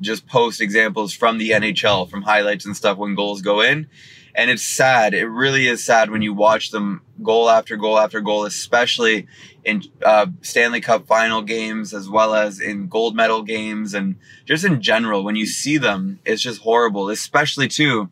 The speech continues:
when you see that it's another goalie coach posting it on social media, showing what they're teaching these goalies. And it's just completely, completely wrong. So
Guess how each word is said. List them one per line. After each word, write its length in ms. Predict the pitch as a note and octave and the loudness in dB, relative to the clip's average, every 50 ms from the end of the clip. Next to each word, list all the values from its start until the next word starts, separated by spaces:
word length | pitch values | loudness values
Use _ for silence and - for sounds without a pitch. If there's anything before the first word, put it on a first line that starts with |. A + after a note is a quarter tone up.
| _ _ _ _ _ _ _ _ - | _ _ _ _ _ _ _ _ 0
when 480 | A#2 A#2+ A#2+ A#2 A#2 A2+ A2+ A2 G2+ - | 2 4 4 4 4 2 0 -2 -4 -4
you 160 | A#2 A#2+ A#2+ | -4 -4 -4
see 300 | G#2+ - - C3+ C3+ B2+ | -2 -2 -2 0 2 2
that 260 | A#2+ A#2 A#2 A2 - - - | 2 2 2 0 -2 -4 -2
it's 220 | A#2 A2+ F#2+ - | -2 -2 -2 -2
another 480 | A#2 A2+ A2 A2+ A#2+ B2 B2 A#2+ A#2+ G#2+ | -2 -2 0 2 2 2 2 0 -2 -2
goalie 480 | G2+ A2 A#2 B2 B2 B2 A#2+ A2+ F#2 | 0 2 2 2 2 0 0 -2 -2
coach 480 | - - A#2 G#2 G2+ E2 - - - - | -2 0 0 0 0 0 -4 -8 -10 -12
posting 560 | - - C3 C#3 D3+ C#3+ - - A#2+ A2+ A2+ | -4 0 0 2 2 0 -2 -2 -2 0 2
it 80 | G#2+ G#2 | 2 2
on 160 | G#2 G#2 G#2 | 2 0 0
social 400 | - A#2+ A2+ A2 - - A2+ G#2+ | 0 0 0 0 0 -2 -2 0
media, 440 | G#2 A2+ A#2 A2 A2 G#2 G2+ G2 - _ - - - - - _ | 2 0 2 2 2 2 2 0 -2 _ -14 -20 -20 -20 -16 _
showing 560 | - - - C#3+ C3+ C3+ B2+ B2 A#2 A2+ G#2+ | -2 0 2 4 4 4 4 4 2 0 0
what 260 | G#2 A#2 B2 - - | 2 2 2 2 2
they're 160 | G2+ A#2 A2 | 2 2 2
teaching 500 | G2+ - - - C#3 C3 B2+ - B2+ A2+ | 2 0 0 0 0 0 0 -2 -2 0
these 220 | A2 G#2+ G2+ F#2+ F2 | 0 0 0 -2 0
goalies. 560 | - A2+ A#2 A#2+ A2+ G#2+ G2+ G2 F#2+ - - _ _ - - _ _ _ - | 0 0 2 2 0 0 -2 -2 -4 -6 -12 _ _ -20 -20 _ _ _ -2
And 120 | A2 A2+ | -2 0
it's 140 | A2 G2+ F#2 | 0 0 0
just 240 | A2+ A#2+ A2 - - _ _ _ _ | 0 0 -2 -4 -8 _ _ _ _
completely, 840 | - - A2+ A2 G2 - - - - C3 C#3 C#3+ C#3 A2+ A2 A#2 G#2+ | -8 -4 -4 -4 -4 -6 -12 -10 -4 0 0 0 0 0 -2 -2 -2
completely 540 | F#2 - A2 G#2 - A#2 A#2+ A#2 F#2 G2+ G2+ | -2 -4 -6 -8 -6 -4 -4 -4 -2 -2 -4
wrong. 440 | F#2+ F2+ G2+ G2+ G2+ F#2+ F#2 F2+ F2+ | -2 2 2 4 4 2 0 -2 -4
So 360 | - - A2+ G#2+ G#2 G2 F2+ | -2 2 4 4 4 4 2